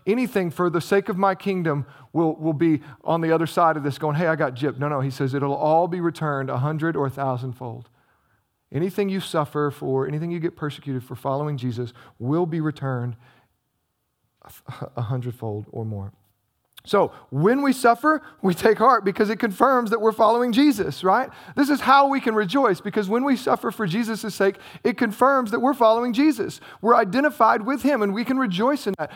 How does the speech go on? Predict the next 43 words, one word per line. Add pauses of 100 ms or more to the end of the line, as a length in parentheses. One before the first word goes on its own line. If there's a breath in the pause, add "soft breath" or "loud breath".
(120 loud breath)
"Oh
man, (220 loud breath)
I'm
actually
there (140 loud breath)
with
Jesus.
I'm
doing
this
thing.
I'm
living (220 loud breath)
this
life.
Uh,
he's
real
inside
of
me." (840)
So
it
confirms.
And
he
says, (680)
they, (160)
just
like
the
prophets
they
did
before, (220 loud breath)
if
you
know
the
story
of
the
prophets,